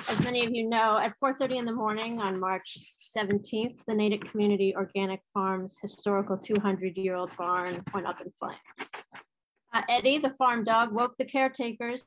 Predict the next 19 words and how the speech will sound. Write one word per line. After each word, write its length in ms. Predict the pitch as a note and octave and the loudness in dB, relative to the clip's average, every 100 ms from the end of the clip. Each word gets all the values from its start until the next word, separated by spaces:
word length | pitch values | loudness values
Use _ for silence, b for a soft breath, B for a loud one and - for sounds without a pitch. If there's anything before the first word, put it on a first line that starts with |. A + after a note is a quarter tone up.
| - | -6
giving 220 | A#3 A#3 | -2 0
them 140 | A3+ G#3+ | -2 -2
time 260 | A#3 G#3+ | 0 0
to 80 | G#3 | -2
call 320 | G#3 G#3+ A3 | 0 2 4
nine 260 | A3+ A3 G#3+ | 2 0 2
one 220 | G#3 G#3 | 4 4
one 180 | G#3+ G#3+ | 4 4
and 140 | G3+ | 2
evacuate, 840 | F#3+ F#3+ F#3+ - G#3 G#3 G3+ G#3 G#3 - b b _ - | 0 -2 -2 -2 -2 0 2 0 -4 -18 b b _ -10
um, 180 | F#3 F3+ | -10 -6
and 280 | G3 F#3 - | -4 -4 -2
get 200 | G3 G3 | -2 -2
the 60 | G3+ | -6
firemen 440 | G#3+ G3+ F#3+ F#3+ | 0 2 2 0
in 140 | F#3 F3+ | -2 -4
before 460 | G3+ G#3 G3+ G3+ | -4 0 2 2
it 180 | G3 G3 | 0 -2
had 220 | G3+ F#3+ | -2 -4